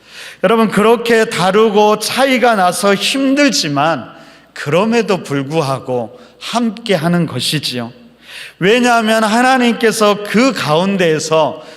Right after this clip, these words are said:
우리를 성숙시켜 갈 뿐만 아니라 바로 그렇게 부족한 공동체를 통해서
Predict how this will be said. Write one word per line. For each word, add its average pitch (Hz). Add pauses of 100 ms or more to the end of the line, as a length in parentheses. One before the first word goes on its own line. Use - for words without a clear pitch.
(120)
우리를 170
성숙시켜 202
갈 147
뿐만 196
아니라 131 (420)
바로 226
그렇게 208
부족한 214
공동체를 202
통해서 170